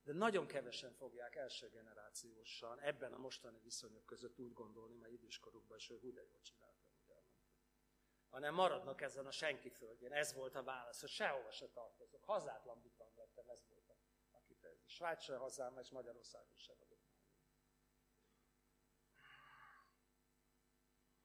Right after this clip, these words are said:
Rengeteg mindent lehetett volna, ö, másképp csinálni. Egész biztos, hogy törekedni kellett volna arra, hogy, hogy nagyobb állampolgári részvétel legyen. És én, én azt képzelem, erről beszéltem kicsit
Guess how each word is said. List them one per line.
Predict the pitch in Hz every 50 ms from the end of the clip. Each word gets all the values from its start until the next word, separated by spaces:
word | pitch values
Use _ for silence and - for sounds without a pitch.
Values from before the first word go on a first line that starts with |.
| _ _ _ _ _ _ _ _ -
Rengeteg | 151 202 269 294 240 196 147 160 170 165
mindent | 180 185 185 185 170 151 147 143 139 147
lehetett | 160 160 160 147 131 - 135 123 -
volna, | 135 131 127 131 131 131 127 131 139 - -
ö, | 123 123 123 123 127 131 135 131 135
másképp | 147 147 143 147 139 - - - 139 127 -
csinálni. | - 147 143 139 135 135 139 139 143 147 151 151 143 - - - - _ _ _ _
Egész | - 180 190 220 180 156
biztos, | 185 180 - 175 -
hogy | - 160 147
törekedni | - 175 170 160 147 - 151 143 139 143 135 131
kellett | - 160 139 135 135 131 123 -
volna | 135 131 131 135 131 131 135
arra, | 139 131 131 127
hogy, | 117 123 131 131 - -
hogy | - 139 131
nagyobb | 135 139 135 135 131 113 127
állampolgári | 123 127 123 120 117 - 131 127 120 123 120 117 123
részvétel | 123 131 135 131 - - 135 120 - 123 123
legyen. | 123 127 131 135
És | 135 127 - -
én, | - 160 147 - -
én | - 165 185
azt | 202 180 170 -
képzelem, | - 160 156 - 143 151 143 143
erről | 143 143 147 151
beszéltem | 139 170 170 165 - 175 151 131 - 135 135
kicsit | - 156 - - 147